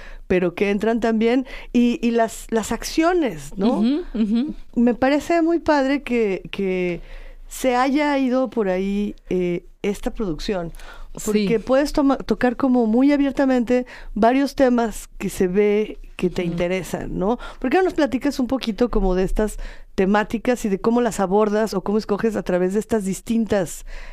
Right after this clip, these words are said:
Speaker 1: eh, plataformas creativas?
Speaker 2: Ajá.
Speaker 1: ¿Cómo logras, eh,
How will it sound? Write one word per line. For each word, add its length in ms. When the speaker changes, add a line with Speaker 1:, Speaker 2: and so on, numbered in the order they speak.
Speaker 1:
eh, 240
plataformas 840
creativas? 720
Speaker 2:
Ajá. 340
Speaker 1:
¿Cómo 160
logras, 520
eh, 420